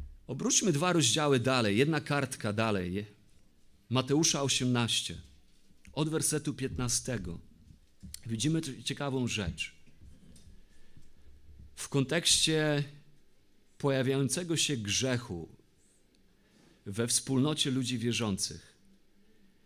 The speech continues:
Werset piętnasty: „Jeżeli by zgrzeszył brat twój, idź upomnij go sam na sam. Jeżeli cię usłucha, pozyskałeś brata swego. Jeżeli ciebie nie usłucha, weź z sobą jeszcze jednego lub dwóch,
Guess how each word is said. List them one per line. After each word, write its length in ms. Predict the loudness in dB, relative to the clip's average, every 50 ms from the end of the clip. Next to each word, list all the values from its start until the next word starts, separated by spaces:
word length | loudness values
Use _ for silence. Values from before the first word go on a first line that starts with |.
| -20 _ _ _ -20 -20 _ -6
Werset 380 | -2 0 2 2 0 0 -2 -4
piętnasty: 540 | -4 -2 -2 0 0 0 2 0 0 0
„Jeżeli 280 | 0 0 0 2 0 0
by 100 | 0 0
zgrzeszył 500 | -2 -2 -2 -2 -2 0 0 0 0 0
brat 300 | 0 0 -2 -2 -2 -4
twój, 340 | -6 -4 -4 -4 -2 -2 -2
idź 160 | -2 -2 -2
upomnij 520 | -4 -2 -2 0 0 2 2 2 2 2
go 100 | 0 0
sam 320 | 0 0 0 0 0 0 0
na 120 | 0 0
sam. 380 | 0 0 0 0 0 0 0 0
Jeżeli 300 | 0 0 0 0 -2 -2
cię 160 | 0 0 0
usłucha, 580 | 0 0 0 0 0 0 -2 -2 -2 -4 -6 -6
pozyskałeś 680 | -6 -6 -6 -4 -4 -4 -4 -4 -4 -4 -4 -4 -4
brata 460 | -6 -6 -4 -4 -4 -4 -4 -4 -2
swego. 460 | -2 -2 -2 -2 -4 -4 -4 -2 -2 -2
Jeżeli 340 | -2 -2 -2 -2 -4 -4
ciebie 300 | -4 -4 -4 -2 0 2
nie 280 | 2 4 2 2 2 0
usłucha, 460 | 0 0 -2 -2 -4 -4 -6 -6 -6
weź 140 | -4 -4 -2
z 60 | -2
sobą 240 | -2 -2 -2 -2 -2
jeszcze 300 | 0 0 0 0 0 0
jednego 520 | 2 2 2 2 2 2 2 2 2 2
lub 220 | 0 0 -2 -4 -4
dwóch, 460 | -6 -4 0 0 2 2 0 -2 -4